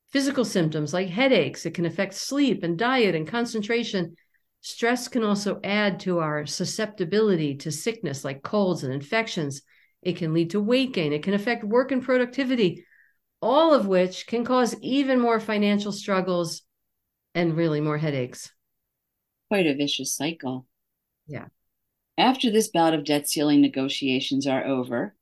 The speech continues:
Speaker 2: maybe it's time to review the whole concept of the debt ceiling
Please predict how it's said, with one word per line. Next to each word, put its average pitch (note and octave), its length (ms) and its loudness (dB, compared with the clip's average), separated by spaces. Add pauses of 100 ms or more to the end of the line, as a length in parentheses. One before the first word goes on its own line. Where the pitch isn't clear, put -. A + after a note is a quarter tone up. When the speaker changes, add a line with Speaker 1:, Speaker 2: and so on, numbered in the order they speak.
(360)
Speaker 2:
maybe C4+ 300 6
it's C#4 180 0
time G#3+ 300 0
to G3+ 100 -4
review F3+ 360 0
the F3 100 0
whole G#3+ 220 2
concept G#3 800 0
of C#3+ 160 -2
the D#3 60 0
debt D#3+ 260 0
ceiling F3 440 0